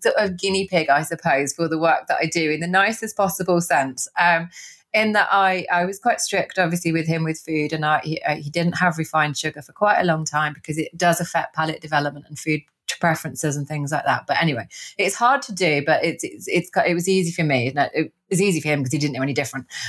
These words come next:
Um, so by the time he got to school and was offered as part of a food tasting session some sweets, he'd never,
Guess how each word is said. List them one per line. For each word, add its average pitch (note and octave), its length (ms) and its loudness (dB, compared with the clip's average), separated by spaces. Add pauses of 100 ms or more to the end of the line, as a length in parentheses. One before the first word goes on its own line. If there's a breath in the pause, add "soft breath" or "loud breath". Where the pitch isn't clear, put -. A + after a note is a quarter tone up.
(140 loud breath)
Um, F3+ 260 4
so G3 280 0
by B3 200 2
the C4 80 0
time C4 300 2
he A#3 120 -2
got G#3+ 200 0
to F#3+ 120 -2
school E3 460 2
and E3 180 2
was E3 140 -2
offered F3 360 0
as D#3 120 -2
part E3 240 2
of D#3+ 100 0
a E3 60 -6
food D#3 300 -2
tasting D#3 420 -2
session C#3+ 400 0
some C#3+ 420 0
sweets, G#3 640 0 (380 loud breath)
he'd B3+ 200 2
never, C4+ 340 2